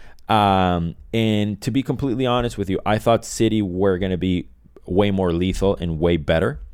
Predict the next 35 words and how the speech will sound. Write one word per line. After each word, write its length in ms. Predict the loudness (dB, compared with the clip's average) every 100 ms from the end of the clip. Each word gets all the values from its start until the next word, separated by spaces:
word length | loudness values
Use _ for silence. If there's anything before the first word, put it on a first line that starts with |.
| -20 -20 -20 -20 -20 -16
Um, 360 | -10 -6 -6 -6
but 300 | -6 -4 -4
clearly, 580 | -8 -4 0 2 2 2
it's 360 | 0 -2 -2 -4
not 200 | -4 -2
the 80 | 0
most 300 | 0 0 0
balanced 500 | 2 2 -2 -6 -6
team. 260 | -2 0
There's 180 | 0 0
some 140 | -2
things 280 | -4 -4 -4
that 120 | -2
are 80 | 0
missing, 380 | 0 -2 -2 -4
I 100 | -6
thought, 460 | -4 0 0 0 -6 -20 -18
from 160 | -8 -4
what 120 | -2
I 120 | -2
saw. 500 | -6 -2 2 2 0 -6 -16 -18 -20 -20 -8
In, 520 | -2 0 0 -2 -4 -4
in, 480 | -4 -2 -2 -4 -2
um, 540 | -2 -2 -6 -10 -16 _ _ _ _ _ _
it 120 | -4 0
sort 140 | 0
of 80 | 2
made 160 | 2
me 120 | 2 0
backtrack 720 | 0 -2 -4 -4 -2 -2 -4
and 120 | -8
think 260 | -6 -8 -4
that 220 | -6 -6
Chelsea 440 | -4 -4 -2 -4
are 220 | -4 -4